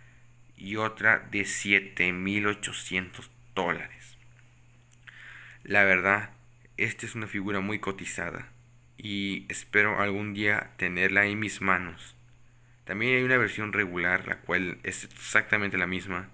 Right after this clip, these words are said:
pero no tiene las alas de ángel ni la aureola, y el dragón está pintado de otra tonalidad,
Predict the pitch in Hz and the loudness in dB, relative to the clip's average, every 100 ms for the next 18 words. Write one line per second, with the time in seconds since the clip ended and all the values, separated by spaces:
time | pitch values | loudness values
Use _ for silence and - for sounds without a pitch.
0 | - - - - - - - - 113 107 | -20 -20 -20 -20 -20 -20 -2 4 6 6
1 | 110 - - 104 104 110 - 104 101 104 | 0 -6 -8 -2 0 0 -2 -2 0 2
2 | 101 95 - 92 95 95 95 98 95 - | 4 2 2 4 4 2 4 4 4 -4
3 | - 98 98 95 104 - 101 107 95 90 | 2 2 2 -2 -2 -2 -6 0 0 0
4 | 90 92 104 90 - - - - - - | 0 0 2 0 -4 -14 -20 -20 -20 -20
5 | - 110 117 107 98 95 95 95 95 95 | -4 0 2 4 4 2 0 0 -2 -4
6 | 98 98 95 95 92 82 85 - 87 85 | -8 -2 0 0 -4 -8 -8 -6 -4 -2
7 | 82 95 90 | 2 2 0